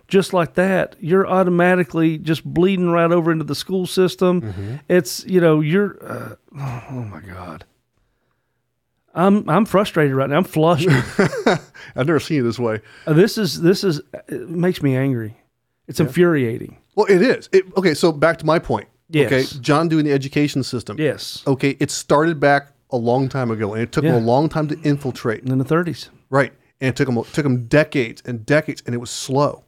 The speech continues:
Speaker 1: Yeah.
Speaker 2: But it was methodical.
Speaker 1: Oh, yeah.
Speaker 2: It was like the, the, the Chinese water torches, the
Speaker 1: Yeah.
Speaker 2: drip, drip, drip.
Speaker 1: Yeah.
Speaker 2: We just ignore the dripping.
Speaker 1: Mm-hmm.
Speaker 2: Now all of a sudden it's a freaking flood.
Speaker 1: Sure.
Speaker 2: Okay, because we've ignored it for so long.
Speaker 1: Mm-hmm.
Speaker 2: Same thing here. It's been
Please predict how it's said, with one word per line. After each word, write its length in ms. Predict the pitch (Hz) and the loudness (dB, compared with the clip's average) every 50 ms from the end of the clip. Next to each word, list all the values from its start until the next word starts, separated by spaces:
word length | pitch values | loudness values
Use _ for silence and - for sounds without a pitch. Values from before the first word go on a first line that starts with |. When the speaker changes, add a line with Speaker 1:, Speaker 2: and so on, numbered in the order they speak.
| - | -6
Speaker 1:
Yeah. 280 | 131 135 160 185 165 123 - - _ _ | -2 0 0 0 -2 -4 -10 -16 _ _
Speaker 2:
But 120 | - 127 135 | -2 0 2
it 20 | |
was 120 | 131 113 139 | 2 2 0
methodical. 640 | 147 - - 165 180 190 170 - - 117 - - _ _ - | -2 0 2 2 2 0 0 -2 -4 -6 -8 -8 _ _ -8
Speaker 1:
Oh, 120 | 160 185 196 | -4 -2 0
yeah. 180 | 202 220 226 | 0 0 2
Speaker 2:
It 60 | 196 | 2
was 100 | 180 151 | 4 4
like 120 | 180 190 - | 4 2 2
the, 80 | 175 | 0
the, 360 | 147 127 147 147 127 127 135 - | 0 2 2 2 2 0 -4 -6
the 240 | - 147 143 139 143 143 | -2 2 2 4 2 2
Chinese 340 | - - 160 165 165 143 | 0 -2 0 0 0 2
water 240 | 135 156 160 165 147 | 2 2 2 2 0
torches, 340 | - - 143 123 110 117 117 | 0 0 -2 -2 -2 -2 -4
the 60 | 117 | -2
Speaker 1:
Yeah. 100 | 151 165 | -2 0
Speaker 2:
drip, 320 | 151 127 127 156 160 - - - | 2 2 2 2 2 0 -6 -10
drip, 400 | 117 123 135 151 156 151 - 123 | -2 2 2 2 2 2 -2 -8
drip. 400 | 110 123 165 214 180 127 - _ _ _ _ - | -2 2 2 4 4 2 0 _ _ _ _ -6
Speaker 1:
Yeah. 120 | 139 139 135 | -2 2 4
Speaker 2:
We 120 | 170 202 | 4 4
just 160 | 214 196 - | 4 2 2
ignore 280 | 170 147 151 147 156 147 | 0 0 2 2 2 2
the 80 | 131 | 0
dripping. 460 | 123 113 127 151 175 - 131 - - - _ _ _ _ - | 0 0 0 0 0 0 -4 -6 -8 -12 _ _ _ _ -10
Speaker 1:
Mm-hmm. 200 | 139 139 139 151 | -8 -6 -2 0
Speaker 2:
Now 180 | 120 131 196 240 | 2 2 4 4
all 180 | 240 220 196 | 4 4 4
of 60 | 185 165 | 2 2
a 60 | 165 | 0
sudden 320 | - - 196 170 165 151 147 | 0 2 2 4 4 2 0
it's 140 | 156 - | -2 -4
a 60 | 160 135 | -4 -4
freaking 300 | - 180 165 - 123 113 | -2 -2 -2 -2 -2 0
flood. 320 | - 160 190 160 123 - - _ _ | 2 2 2 2 0 -2 -6 _ _
Speaker 1:
Sure. 340 | - - 233 262 208 127 - _ _ _ - | -4 0 0 2 2 0 -4 _ _ _ -2
Speaker 2:
Okay, 240 | 143 131 - 160 165 | 0 2 2 2 2
because 220 | 143 147 147 151 | 2 2 2 2
we've 160 | 143 165 156 | 4 4 4
ignored 380 | 160 139 135 135 147 160 170 160 | 2 2 2 4 4 4 4 2
it 80 | - - | 0 -4
for 80 | 147 | -8
so 200 | - - 156 147 | -4 0 2 4
long. 260 | 135 143 165 156 147 | 4 4 4 2 0
Speaker 1:
Mm-hmm. 180 | 135 180 226 262 240 - | -2 -4 -6 -6 -8 -10
Speaker 2:
Same 320 | - - 185 180 190 175 | -6 0 2 2 2 2
thing 180 | - 180 170 151 | 2 0 0 0
here. 180 | 139 180 180 151 | 0 -2 -2 -2
It's 120 | 143 - | -2 -2
been 160 | - 135 139 | -4 -4 -4